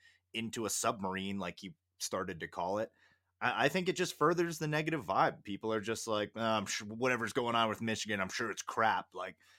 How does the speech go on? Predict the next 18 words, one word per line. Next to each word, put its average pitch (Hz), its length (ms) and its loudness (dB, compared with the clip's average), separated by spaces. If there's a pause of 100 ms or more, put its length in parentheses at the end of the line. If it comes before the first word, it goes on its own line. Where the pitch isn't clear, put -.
(140)
that's 117 180 -4
just, 143 260 0
the 120 180 0
negativity 131 680 2
breeds 110 320 -4
more 110 200 -2
negativity. 92 840 -4
And, 85 140 -6
I 95 140 0
mean, 98 120 -2
I'm 95 120 -2
sure 110 200 -2
I'm 101 120 -2
feeding 98 340 -6
into 107 200 -2
that 82 240 -8
here, 87 200 -6
but 87 160 -8